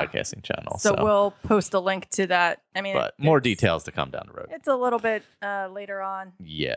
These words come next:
Speaker 2: down
Speaker 1: If
Speaker 2: the
Speaker 1: you
Speaker 2: road.
Speaker 1: saw my preparation for what I'm running for, that's about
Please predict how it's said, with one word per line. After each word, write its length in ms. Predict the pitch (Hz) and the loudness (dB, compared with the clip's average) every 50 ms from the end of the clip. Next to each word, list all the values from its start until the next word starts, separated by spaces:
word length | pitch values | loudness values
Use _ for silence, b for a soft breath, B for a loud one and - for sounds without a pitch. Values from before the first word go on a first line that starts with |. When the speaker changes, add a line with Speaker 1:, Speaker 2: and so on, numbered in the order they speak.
| - | -2
Speaker 2:
down 140 | - 113 104 | 0 0 0
Speaker 1:
If 60 | 95 | 2
Speaker 2:
the 60 | 95 139 | 4 4
Speaker 1:
you 240 | 135 131 127 123 113 | 6 6 6 6 6
Speaker 2:
road. 80 | 104 101 | 4 2
Speaker 1:
saw 240 | - - 143 131 117 | 2 4 4 4 6
my 220 | 104 101 95 87 | 6 4 4 4
preparation 720 | 85 - - 104 92 - 90 85 85 82 80 - 90 80 73 | 2 2 0 0 0 2 2 2 2 2 0 -2 -4 -6 -6
for 340 | - - - 85 80 78 76 | -10 -12 -8 -4 -4 -4 -4
what 200 | 73 78 76 73 | -4 -4 -6 -6
I'm 140 | 73 73 | -6 -6
running 280 | 76 76 78 78 76 73 | -8 -8 -8 -8 -10 -12
for, 400 | - - - 80 78 76 80 78 | -12 -8 -6 -4 -4 -2 -2 -2
that's 240 | 87 95 95 - - 82 - _ _ _ _ _ _ _ _ _ | -2 -2 -2 -4 -10 -12 -12 _ _ _ _ _ _ _ _ _
about 340 | 98 101 101 101 - - | 0 0 2 0 -2 -6